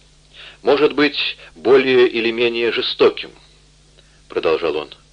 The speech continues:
«может применяться чаще одной стороной, чем другой.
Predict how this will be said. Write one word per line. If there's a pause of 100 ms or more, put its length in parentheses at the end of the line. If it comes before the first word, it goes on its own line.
(640)
«может
применяться
чаще
одной
стороной,
чем
другой.